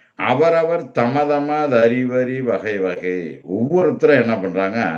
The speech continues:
அவங்க அவங்களுக்கு தெரிஞ்ச வகையில அந்த வகை வகையா அந்த இறைவனை அறிந்து கொள்ளுகிறார்களாம். அந்த காலத்துல ஒரு கதை ஒண்ணு சொல்லுவாங்க.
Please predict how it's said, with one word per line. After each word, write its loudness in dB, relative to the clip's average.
அவங்க -2
அவங்களுக்கு 0
தெரிஞ்ச -2
வகையில -2
அந்த 2
வகை 2
வகையா 0
அந்த 0
இறைவனை 2
அறிந்து -4
கொள்ளுகிறார்களாம். -8
அந்த 0
காலத்துல 2
ஒரு 0
கதை 2
ஒண்ணு -6
சொல்லுவாங்க. -8